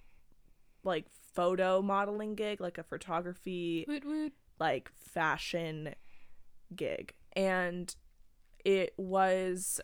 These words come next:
Speaker 1: it was very interesting. It was really, a really cool experience. I almost turned it down because it was a pretty last minute ask, and so I had to, like, move my weekend around,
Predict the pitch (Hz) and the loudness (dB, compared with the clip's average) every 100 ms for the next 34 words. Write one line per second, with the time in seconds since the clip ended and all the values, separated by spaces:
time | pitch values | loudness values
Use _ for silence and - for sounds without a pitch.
0 | - - - - - 208 202 190 185 220 | -10 -20 -20 -20 2 4 6 4 2 0
1 | - 196 190 208 - 208 202 190 185 175 | -2 -4 -2 -4 -2 -2 0 -2 -2 -4
2 | 180 180 180 180 - - - - 185 185 | -2 0 0 -2 -6 -18 -18 -4 -2 0
3 | 180 185 180 - 185 170 - 165 165 170 | 0 -2 -2 -4 -6 -6 -8 -6 -4 -4
4 | 190 190 175 180 180 - 180 175 175 170 | -4 -4 -4 -4 -8 -10 -10 -8 -6 -6
5 | 165 175 180 175 170 175 - 175 170 165 | -6 -6 -6 -6 -8 -10 -8 -6 -4 -6
6 | - 170 160 165 - - - - - - | -8 -8 -8 -10 -12 -20 -20 -20 -20 -4
7 | 175 170 196 - 190 175 170 165 170 160 | 0 0 -2 -4 -4 -4 -2 -2 -2 -4
8 | 156 143 - - - - - - - 185 | -4 -6 -10 -20 -20 -20 -20 -20 -2 0
9 | 185 170 180 208 220 208 196 196 190 180 | 2 0 0 0 0 2 4 4 4 2
10 | 185 | 0